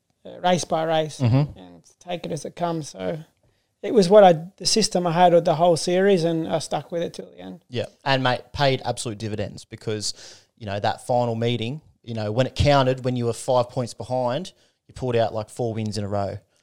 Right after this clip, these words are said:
Speaker 1: Yeah.
Speaker 2: You know, and it, you just thought, like, you, you really stood up on the, when you needed to, and, mate, you're,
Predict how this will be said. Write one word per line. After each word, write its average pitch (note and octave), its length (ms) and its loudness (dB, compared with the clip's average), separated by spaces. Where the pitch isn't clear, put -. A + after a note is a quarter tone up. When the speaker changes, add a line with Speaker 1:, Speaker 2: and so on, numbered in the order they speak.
Speaker 1:
Yeah. E3 300 -4
Speaker 2:
You A2+ 80 -6
know, G#2+ 240 2
and A#2+ 100 2
it, F#2 120 -4
you G#2+ 40 -10
just G2 220 -6
thought, G#2 180 -6
like, G#2 300 -6
you, A#2 400 -6
you A2+ 220 -8
really C3 440 0
stood - 360 -2
up B2+ 240 2
on A#2+ 140 -2
the, G#2 100 -8
when A#2+ 140 -4
you A2+ 80 -4
needed A2+ 300 -2
to, A3+ 220 -4
and, A2 520 -6
mate, G2+ 180 -12
you're, G#2+ 240 -6